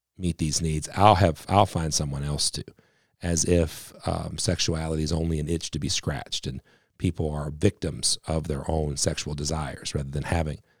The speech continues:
self-control. And those are quite frequently heard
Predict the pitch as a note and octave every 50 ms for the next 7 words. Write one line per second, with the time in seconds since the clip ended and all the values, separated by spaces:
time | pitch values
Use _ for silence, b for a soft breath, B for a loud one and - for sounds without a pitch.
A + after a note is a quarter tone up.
0 | _ _ _ _ - - - - E2+ D#2+ - - D#2+ D#2 - - - F#3 F2 D#2
1 | D2+ D2+ D#2+ E2+ F2+ - A#2 - _ _ _ - - F2 D#2+ D#2 F#2 - - -
2 | - - - F#2+ G2 - - - E2+ D#2 - - D2+ C#2+ D2 E2 - - G2+ A2+
3 | B2+ - - - F2 F#2